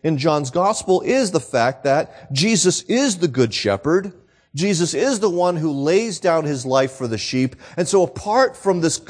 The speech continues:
the gospel of Jesus crucified, there are no sheep to follow him. You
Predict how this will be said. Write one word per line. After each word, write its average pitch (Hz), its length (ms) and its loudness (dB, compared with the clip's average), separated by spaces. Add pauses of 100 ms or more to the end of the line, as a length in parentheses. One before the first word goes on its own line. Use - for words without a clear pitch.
the 156 100 2
gospel 175 880 -2 (100)
of 143 200 2
Jesus 170 440 0
crucified, 139 1000 0 (180)
there 190 340 2
are 233 280 0
no 202 240 0
sheep 226 460 -4
to 233 140 -2
follow - 500 0
him. 104 520 -4 (1700)
You 233 800 -2